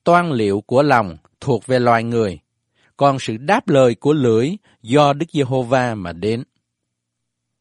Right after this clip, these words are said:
Các đường lối của người đều là trong sạch theo mắt mình, song Đức Giê-hô-va cân nhắc cái lòng.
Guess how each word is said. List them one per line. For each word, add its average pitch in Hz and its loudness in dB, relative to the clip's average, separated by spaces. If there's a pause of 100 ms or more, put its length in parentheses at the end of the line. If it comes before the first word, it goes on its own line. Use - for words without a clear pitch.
(800)
Các 226 -4
đường 139 0
lối 180 4
của 147 -2
người 135 2 (380)
đều 135 2
là 120 0 (120)
trong 190 0
sạch - -4 (120)
theo 147 -4
mắt 160 -2
mình, 110 -4 (580)
song 143 -2
Đức 160 -6
Giê-hô-va 139 2 (340)
cân 143 0
nhắc 170 -4 (140)
cái 160 -4
lòng. 107 -2